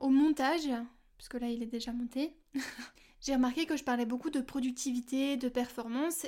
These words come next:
et je veux pas que ça soit pris dans un mauvais sens. Donc, je parle en fait de ma propre vision du sport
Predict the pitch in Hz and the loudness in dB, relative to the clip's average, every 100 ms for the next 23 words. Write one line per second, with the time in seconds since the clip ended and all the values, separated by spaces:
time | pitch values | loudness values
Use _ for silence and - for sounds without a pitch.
0 | - 254 254 254 294 262 240 240 - 311 | -2 -2 0 0 0 -2 -4 -6 -4 0
1 | 285 254 240 233 262 254 254 254 240 - | 0 0 0 4 4 4 0 -4 -10 -14
2 | - _ _ - - - - - - 254 | -18 _ _ -20 -20 -20 -20 -20 -6 0
3 | 240 226 - - - - - - 294 294 | 0 -2 -16 -20 -20 -20 -14 -2 2 4
4 | 269 262 285 294 - 240 247 254 247 - | 4 2 0 -2 -10 -10 -4 0 0 -2
5 | _ _ 247 240 247 247 311 311 311 311 | _ _ 2 4 6 6 4 2 -4 -2
6 | 294 262 254 247 254 240 - - 285 320 | -2 0 2 2 2 0 -4 0 2 2